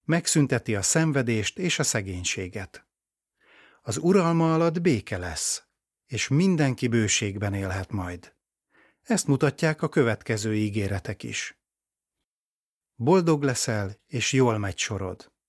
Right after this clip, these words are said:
Zsoltárok százhuszonnyolc kettő. Kemény munkájuk nem lesz hiába való.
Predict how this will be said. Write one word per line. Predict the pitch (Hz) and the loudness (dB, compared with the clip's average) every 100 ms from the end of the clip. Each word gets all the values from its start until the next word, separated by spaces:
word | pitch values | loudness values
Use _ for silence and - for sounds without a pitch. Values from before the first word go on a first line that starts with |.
| _ _ _ - | _ _ _ -6
Zsoltárok | 117 123 - 110 95 - | 0 0 0 -4 -4 -4
százhuszonnyolc | 156 160 156 - 120 107 101 92 | -2 -2 -2 -2 0 0 -2 -4
kettő. | - 101 82 - 113 101 _ _ _ _ _ _ _ _ _ _ _ _ _ | -6 -8 -10 -12 -12 -12 _ _ _ _ _ _ _ _ _ _ _ _ _
Kemény | - 202 208 139 | 0 4 4 4
munkájuk | 147 170 - 151 156 156 | 4 2 0 2 2 2
nem | 202 156 | 2 4
lesz | 110 98 - | 2 0 -2
hiába | 113 101 95 101 | 0 0 -2 -4
való. | 98 95 101 101 _ | -4 -4 -6 -8 _